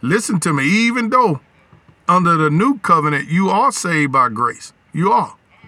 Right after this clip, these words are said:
But sometimes it's certain things you gotta deal with on an individual basis if you got a certain, um, things going on. See, it's different words for different things. That's why you have to have the gifts of the Spirit operate.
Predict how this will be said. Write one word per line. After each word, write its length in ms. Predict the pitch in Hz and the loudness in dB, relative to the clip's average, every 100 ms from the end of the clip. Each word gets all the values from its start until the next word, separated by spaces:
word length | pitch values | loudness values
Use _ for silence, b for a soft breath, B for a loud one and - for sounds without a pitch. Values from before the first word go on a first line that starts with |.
| b b b b b b - | b b b b b b -6
But 380 | 143 190 180 - | 0 2 2 -2
sometimes 1000 | - - 269 285 185 160 156 160 170 - b b b - | -2 0 0 0 0 2 2 0 -4 -8 b b b -4
it's 160 | 147 | -2
certain 360 | - 190 180 156 | 2 2 2 0
things 340 | 202 226 202 175 | -2 0 2 0
you 60 | |
gotta 240 | 165 151 139 | 0 0 -2
deal 280 | 143 175 | -2 0
with 240 | 160 165 160 b b b - | 0 -2 -4 b b b -8
on 200 | 139 143 | -4 -2
an 80 | 120 - | -4 -2
individual 720 | 190 180 156 185 180 160 143 | 0 2 0 0 0 0 -2
basis 640 | 120 190 202 156 139 127 _ b b b - _ | -2 -2 0 0 -4 -4 _ b b b -20 _
if 180 | 151 139 | -2 0
you 140 | 160 | 2
got 240 | 156 151 - | 4 2 0
a 20 | |
certain, 560 | - 175 175 160 147 | -2 0 2 2 0
um, 480 | 131 135 131 120 107 - _ _ _ - | 2 2 2 2 -2 -8 _ _ _ -4
things 340 | 196 202 175 | 0 2 2
going 320 | 139 151 143 139 | 0 0 2 2
on. 240 | 139 139 | 2 0
See, 200 | - 185 | 0 0
it's 160 | 202 156 | 0 0
different 500 | 143 233 220 185 175 | -2 -2 -2 -2 0
words 320 | 208 196 160 | 2 2 0
for 100 | 156 | -2
different 400 | 147 170 156 131 | -2 -2 -4 -2
things. 460 | 190 139 107 - b b b b | -2 -2 -6 -20 b b b b
That's 160 | 151 170 | -2 2
why 120 | 160 | 2
you 140 | 156 | 2
have 100 | 156 | 0
to 80 | 143 | 0
have 240 | 147 151 139 | 0 2 2
the 80 | |
gifts 320 | 123 151 156 147 | 0 -2 -2 0
of 80 | |
the 80 | 135 | -2
Spirit 320 | - 170 160 | -2 -2 0
operate. 420 | 123 120 113 113 | 0 0 -2 -4